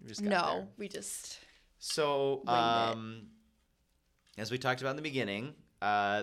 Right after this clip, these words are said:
Speaker 1: the amendment ha-, is kind of, nothing's going on right now because they're counting the signatures and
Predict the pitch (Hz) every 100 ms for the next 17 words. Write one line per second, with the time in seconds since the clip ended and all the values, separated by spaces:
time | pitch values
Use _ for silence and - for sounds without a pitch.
0 | 101 117 107 107 107 120 127 127 127 127
1 | - 107 113 110 113 110 78 82 98 98
2 | - 113 110 110 107 110 110 117 104 107
3 | 104 101 104 101 101 101 101 98 90 95
4 | 92 95 95 92 95 - 92 92 92 90
5 | - 87 87 82 87 85 85 85 85 -
6 | 80 80 80 78